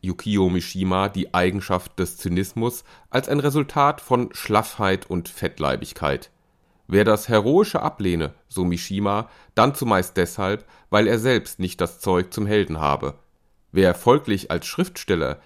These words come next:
die Erfahrung des Stahls vermeide, gilt als Schwächling.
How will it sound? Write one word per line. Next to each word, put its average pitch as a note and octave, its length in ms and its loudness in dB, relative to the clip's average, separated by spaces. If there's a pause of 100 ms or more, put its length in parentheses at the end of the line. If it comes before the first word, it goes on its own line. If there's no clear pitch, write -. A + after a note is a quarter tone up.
(140)
die - 100 -2
Erfahrung G#2 680 2
des E2+ 140 -2
Stahls G2+ 540 -2
vermeide, F2+ 600 0 (380)
gilt G2+ 440 -2
als - 160 -8
Schwächling. D2 480 -2